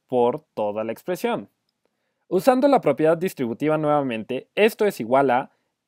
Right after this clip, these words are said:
x al cubo más x al cuadrado por y más x por y al cuadrado menos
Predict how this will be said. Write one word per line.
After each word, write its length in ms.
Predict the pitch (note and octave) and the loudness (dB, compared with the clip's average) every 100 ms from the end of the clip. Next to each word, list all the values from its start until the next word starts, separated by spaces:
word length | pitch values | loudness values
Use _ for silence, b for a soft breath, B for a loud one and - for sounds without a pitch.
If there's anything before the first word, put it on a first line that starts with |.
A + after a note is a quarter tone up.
| _ E3+ | _ 0
x 320 | G3 - C#3+ | 0 0 -4
al 100 | A#2 | -2
cubo 300 | F3+ D#3+ C#3 | 0 2 0
más 200 | A#2 - | -2 -8
x 220 | B2 C#3+ | -10 -6
al 100 | B2+ | -2
cuadrado 520 | C#3+ D3 C3 B2 A#2 | 0 4 2 2 -4
por 280 | C#3+ C#3+ D3+ | -2 -2 2
y 300 | G3+ D3 - B2 | 2 2 -4 -10
más 400 | A#2+ A#2 A2+ - | -4 -4 -4 -6
x 320 | C3 C#3+ - | -6 -6 -8
por 260 | B2 A2+ B2 | -6 -4 -2
y 60 | |
al 160 | B2 B2 | -2 0
cuadrado 500 | D#3+ F3+ E3+ A#2+ - | -2 2 2 0 -8
menos 420 | A#2+ A#2 A2+ A2+ | -10 -10 -10 -12